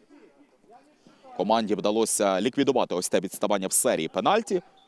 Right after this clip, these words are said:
від свого суперника і потім у підсумку здобути перемогу і стати чемпіонами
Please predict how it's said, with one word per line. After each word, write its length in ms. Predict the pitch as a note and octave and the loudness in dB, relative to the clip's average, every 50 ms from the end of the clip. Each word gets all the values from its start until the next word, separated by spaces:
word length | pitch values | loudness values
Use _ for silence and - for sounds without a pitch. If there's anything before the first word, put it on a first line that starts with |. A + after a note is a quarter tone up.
| _ - _ - | _ -20 _ -8
від 140 | - C#3 C3 | -6 -4 -2
свого 220 | - C#3 D3 D3 | 0 2 2 2
суперника 560 | C#3+ - D3 B2+ - C3+ C3+ B2+ B2 A#2+ - G#2 - _ | 2 0 0 2 2 2 2 2 0 -2 -4 -6 -8 _
і 180 | - C#3 G3+ A3+ | -10 -8 -8 -8
потім 460 | - _ - A#2+ D3+ - - G2+ E2+ | -6 _ -2 -2 -2 -2 -4 -6 -8
у 40 | D2+ | -6
підсумку 540 | - G#2+ A#2+ - - A#2 - - A2 G2 - - - - - - - - - | -6 -4 -4 -4 -4 -4 0 2 2 2 2 0 -8 -20 -20 -20 -10 -4 -2
здобути 420 | G#2 G#2 - E3+ F3 C4 C#4 C#4 A#3+ | 2 4 6 6 6 6 4 4 4
перемогу 520 | G#3+ G#3 F3+ E3+ E3 G#3 A3 F3+ F#3 C#3 | 4 4 4 4 4 4 4 4 4 2
і 60 | G#2+ | 2
стати 360 | - - - C3 D3+ - B2 | 2 4 4 4 4 2 0
чемпіонами 800 | - - - - D3 B2 G#2 A2 A2+ C3+ E3 F3+ F3+ E3 E3 - | -2 0 0 0 0 0 0 0 2 2 2 2 0 -2 -2 -6